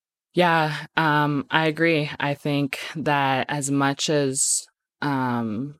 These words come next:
it's re-traumatizing, it's also, I don't know, it's like a br-, it's, it's providing a lot of clarity, and I think a lot more non-Indigenous people are finally waking up and, like you're saying, wanting to learn from us and wanting to learn our stories.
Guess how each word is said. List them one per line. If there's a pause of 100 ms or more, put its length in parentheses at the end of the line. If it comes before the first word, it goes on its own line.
it's
re-traumatizing,
it's
also,
I
don't
know,
it's
like
a
br-, (260)
it's, (480)
it's
providing
a
lot
of
clarity,
and
I
think
a
lot
more
non-Indigenous
people
are
finally
waking
up
and, (120)
like
you're
saying,
wanting
to
learn
from
us
and
wanting
to
learn
our
stories.